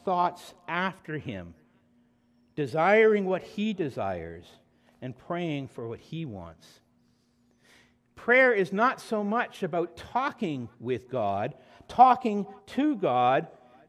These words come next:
as it is listening to God. And here's where we need to start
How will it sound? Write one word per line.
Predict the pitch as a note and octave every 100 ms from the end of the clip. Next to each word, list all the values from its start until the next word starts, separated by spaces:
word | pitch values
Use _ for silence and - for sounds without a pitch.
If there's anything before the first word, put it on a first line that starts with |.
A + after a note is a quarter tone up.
| _ _ _
as | C3+ C#3+ C3+
it | D3+
is | D#3 D#3+ D#3 -
listening | C#3 F3 G3+ - A#2 E2 D#2+ _ _ -
to | G2+
God. | E2+ D#2+ D#2 - _ _ _ _ _ _ _ _ _ _ _ _ _ _ _ _ _ _ _ _ _ _ _ _ _ _ _ _ _ _ _ _ _ _ _ _ _ _ _ _ _ _ _ _ _ _ _ _ -
And | B2+
here's | F3 G#3 F#3+
where | E3
we | D#3+
need | E3+
to | C#3+
start | - D#3 C#3+ -